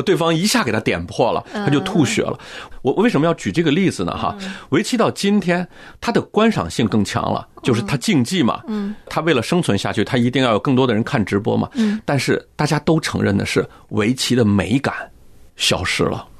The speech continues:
Speaker 1: 那个从从容容下一盘棋的那个美没有了。
Speaker 2: 嗯。
Speaker 1: 再下一步更可怕了，都是人和程序在下了。
Speaker 2: 嗯。
Speaker 1: 都是在网上下，你都根本不知道对方是阿尔法狗啊，
Speaker 2: 嗯。嗯。
Speaker 1: 或者是对方是，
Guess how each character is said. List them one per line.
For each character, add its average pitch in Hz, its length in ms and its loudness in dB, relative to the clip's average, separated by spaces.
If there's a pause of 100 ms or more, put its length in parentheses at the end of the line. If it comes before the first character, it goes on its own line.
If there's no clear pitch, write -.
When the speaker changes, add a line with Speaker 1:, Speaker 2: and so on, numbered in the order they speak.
(420)
Speaker 1:
那 175 100 0
个 147 80 4
从 147 340 0
从 156 200 2
容 151 120 2
容 135 220 2
下 - 220 -4
一 131 80 2
盘 113 180 -2
棋 - 160 -4
的 127 100 4
那 127 120 2
个 123 80 0
美 117 320 2
没 95 180 -2
有 123 140 2
了。 - 280 -6 (220)
Speaker 2:
嗯。 226 320 -6
Speaker 1:
再 262 180 0
下 180 220 0
一 143 80 2
步 147 140 -4
更 233 160 4
可 98 100 0
怕 101 140 -6
了， - 260 -6 (240)
都 220 100 0
是 190 280 2
人 139 200 0
和 202 120 0
程 117 260 0
序 190 100 0
在 107 140 0
下 - 240 -4
了。 - 200 -10
Speaker 2:
嗯。 202 380 0
Speaker 1:
都 214 120 2
是 208 60 -2
在 214 120 2
网 143 240 -2
上 113 100 0
下， 131 200 -2
你 110 100 2
都 170 80 2
根 233 100 2
本 143 120 4
不 - 100 -4
知 175 60 0
道 165 80 2
对 202 180 2
方 180 240 2
是 - 160 -4
阿 147 160 2
尔 165 100 2
法 160 140 0
狗 - 220 0
啊， 123 200 0 (140)
Speaker 2:
嗯。 214 180 0
嗯。 202 40 -8
Speaker 1:
或 196 100 2
者 127 140 4
是 151 180 0
对 160 160 2
方 156 240 2
是， 151 260 0